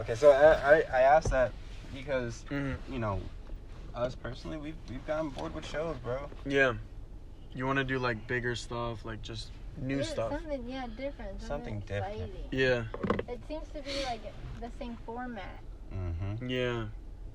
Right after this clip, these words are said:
Speaker 3: And the
Speaker 1: Mm-hmm.
Speaker 3: same people.
Speaker 1: Mm-hmm.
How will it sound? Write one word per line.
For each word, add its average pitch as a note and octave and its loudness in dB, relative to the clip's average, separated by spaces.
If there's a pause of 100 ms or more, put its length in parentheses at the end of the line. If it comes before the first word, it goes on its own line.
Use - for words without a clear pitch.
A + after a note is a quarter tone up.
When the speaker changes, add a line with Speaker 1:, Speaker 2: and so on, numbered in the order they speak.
(680)
Speaker 3:
And A3 -6
the - -4
Speaker 1:
Mm-hmm. - -8
Speaker 3:
same A3 -8 (880)
people. B3 -10 (920)
Speaker 1:
Mm-hmm. F#2+ -4